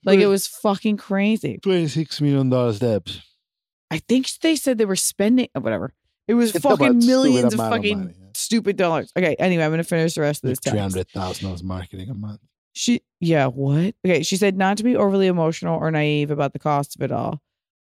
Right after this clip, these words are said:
Speaker 1: but the real value is how you guys see the world. It's just about where you want to be and what you feel led to, where you want to go together. There's nothing like it. You lead and you lead,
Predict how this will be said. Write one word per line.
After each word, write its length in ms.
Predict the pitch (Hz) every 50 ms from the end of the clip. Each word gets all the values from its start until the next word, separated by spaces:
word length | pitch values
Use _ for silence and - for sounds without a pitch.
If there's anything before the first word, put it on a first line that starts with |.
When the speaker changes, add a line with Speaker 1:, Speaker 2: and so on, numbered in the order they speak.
| _ _ -
Speaker 1:
but 300 | 175 160 147 135 - - _
the 120 | - 175
real 300 | 160 165 185 185 185 196
value 380 | 196 190 175 170 165 165 156 151
is 120 | 156 -
how 140 | - 165 151
you 180 | 151 151 147 147
guys 240 | 156 143 139 143 -
see 140 | - 151 143
the 100 | 135 135
world. 320 | - 135 127 117 110 113 -
It's 180 | - - 160 -
just 300 | - - 170 170 - -
about 320 | 185 180 175 160 156 151
where 240 | - 156 160 156 156
you 160 | 165 170 170
want 260 | 156 160 151 147 147 -
to 100 | - 156
be 380 | 143 - 143 135 131 135 139 -
and 160 | 147 151 147
what 160 | 151 143 -
you 120 | 151 151
feel 280 | 139 - - 147 143 143 147
led 260 | 147 135 135 131 - - -
to, 180 | - 110 113 95
where 200 | - 160 160 160
you 160 | 165 165 165
want 220 | 156 151 147 139 -
to 80 | 147
go 280 | 147 147 131 123 98 -
together. 560 | - - 165 160 156 143 131 - 120 110 107 -
There's 200 | - 156 151 165
nothing 300 | 175 160 156 - 165 160
like 280 | 151 147 139 139 131 -
it. 180 | 131 120 -
You 120 | 165 165 170
lead 260 | 156 151 143 143 135
and 140 | - 139 143
you 80 | 139 143
lead, 400 | 127 127 117 117 117 120 -